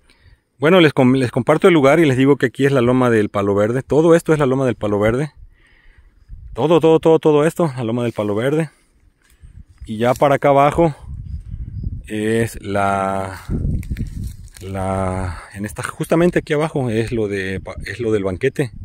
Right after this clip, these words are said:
Miren, hasta allá se puede ver el río. Ahí se alcanza a ver todavía un poquito el agua. Esa poza les, se las he compartido muchas veces. Entonces, un saludo para Luis Enrique Retureta Salas, un amigo que,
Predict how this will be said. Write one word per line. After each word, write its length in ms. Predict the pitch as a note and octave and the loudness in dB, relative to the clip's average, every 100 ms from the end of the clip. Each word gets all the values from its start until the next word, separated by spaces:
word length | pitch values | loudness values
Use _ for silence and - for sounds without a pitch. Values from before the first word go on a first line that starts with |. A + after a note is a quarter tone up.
| - - - - - - - - | -10 -12 -14 -16 -14 -14 -14 -14
Miren, 260 | F#2+ G2+ | -12 -10
hasta 200 | G2 - | -10 -12
allá 240 | G#2+ C#3+ D3+ | -14 -12 -6
se 120 | C3+ | -6
puede 200 | C3 C3 | -4 -4
ver 140 | C3 | -2
el 100 | B2+ | -2
río. 300 | G#2 B2 A#2 - F#2 | -2 -4 -4 -10 -18
Ahí 140 | G2 G#2 | -16 -14
se 120 | A2+ | -12
alcanza 280 | - A2 G#2+ | -12 -8 -8
a 20 | |
ver 120 | G#2+ | -6
todavía 280 | G#2+ G2+ G2+ | -8 -8 -6
un 140 | A2+ | -6
poquito 300 | G2+ - - | -8 -12 -10
el 100 | G2+ | -6
agua. 300 | F#2+ A#2 A2 - - - - - | -6 -6 -10 -14 -20 -20 -20 -18
Esa 200 | - G2+ | -14 -14
poza 260 | G#2+ A2+ A2+ | -12 -8 -6
les, 140 | G#2 | -6
se 60 | G#2+ | -8
las 160 | F#2+ F#2+ | -10 -10
he 60 | |
compartido 400 | - G2+ F#2+ G#2 | -12 -12 -12 -10
muchas 300 | G#2 G#2 G2+ | -10 -10 -12
veces. 340 | G2+ A2+ G#2+ - _ _ _ _ _ _ _ _ _ _ _ | -12 -12 -14 -20 _ _ _ _ _ _ _ _ _ _ _
Entonces, 420 | - A#2+ C3+ - - - - _ _ | -6 -4 -4 -8 -20 -20 -20 _ _
un 80 | A3+ | -2
saludo 320 | F#3+ E3+ F#3+ | 4 6 6
para 180 | - C3 | 4 2
Luis 160 | A#2+ A#2 | 0 0
Enrique 340 | A2 B2+ D3+ | -2 -2 -2
Retureta 380 | A#2+ A#2 B2 A#2+ | -2 -2 -2 -2
Salas, 340 | A#2+ C3 B2+ | -2 0 0
un 120 | A#2+ | 0
amigo 300 | A#2+ A#2+ B2+ | 0 0 -2
que, 220 | A#2+ A2 | -2 -4